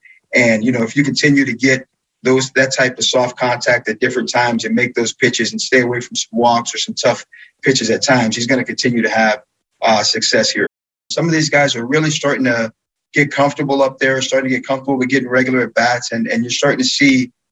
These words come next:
more quality at bats come through. You know, we can't, I, I, we would love to get hits every time. You can't get hits every time, you know, but you can judge the quality of your plate appearance. Am I, am I swinging at the strikes, taking the balls? When I chase a pitch, do I make an adjustment,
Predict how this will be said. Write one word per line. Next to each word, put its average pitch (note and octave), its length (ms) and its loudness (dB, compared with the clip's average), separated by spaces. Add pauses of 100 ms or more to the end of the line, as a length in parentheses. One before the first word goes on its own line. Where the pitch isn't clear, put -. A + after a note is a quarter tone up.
(340)
more C3+ 200 2
quality C3+ 520 0
at A#2 100 -6
bats - 400 -2
come A#2+ 220 -2
through. G#2+ 340 -4
You B2+ 80 0
know, C#3 100 4
we C3+ 160 0
can't, F3+ 380 0 (160)
I, B2+ 320 0
I, B2 80 -8
we D3 120 0
would C#3 100 0
love D#3+ 160 0
to C#3+ 40 -2
get C#3+ 120 0
hits C#3 260 -2
every D3 200 0
time. C#3+ 260 0
You B2 80 -2
can't D3+ 280 0
get B2+ 160 -2
hits C#3+ 220 0
every B2 220 0
time, C#3+ 360 0 (580)
you D3 60 4
know, C#3 160 4
but B2+ 160 -2
you C#3 140 0
can D#3+ 320 0
judge C#3+ 300 0
the B2 80 -8
quality C#3 380 0
of - 20 2
your B2+ 180 -2
plate C3 160 0
appearance. A2+ 460 -4
Am A2+ 100 -2
I, A2 220 -2
am A2+ 80 -4
I A2 80 -2
swinging D3+ 360 0
at C3+ 140 0
the B2 60 -8
strikes, C3+ 420 0
taking C3+ 300 -2
the B2 60 0
balls? B2 460 0
When A#2 100 -2
I A#2 60 0
chase - 440 -2
a - 60 -10
pitch, C3+ 280 -2
do A#2+ 80 0
I A#2+ 60 0
make C3 180 2
an B2+ 80 -4
adjustment, C3 580 0